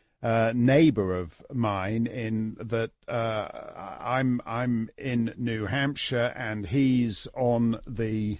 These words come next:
New Hampshire side of Maine a lot of the time for half the year. And, uh, and when we, uh,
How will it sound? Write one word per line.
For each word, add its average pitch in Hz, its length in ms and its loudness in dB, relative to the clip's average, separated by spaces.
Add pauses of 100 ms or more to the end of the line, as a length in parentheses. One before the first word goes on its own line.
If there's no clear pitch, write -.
New 117 280 2
Hampshire 127 540 -2
side 113 600 0
of 101 180 -4
Maine 120 640 2 (600)
a 107 100 0
lot 113 240 2
of 95 100 -2
the 101 80 -4
time 110 400 -2
for 117 180 0
half 113 380 -2
the 104 100 -4
year. 101 440 -2 (480)
And, 143 420 4 (120)
uh, 135 420 0
and 143 500 0
when 180 360 4
we, 147 440 6 (120)
uh, 120 320 2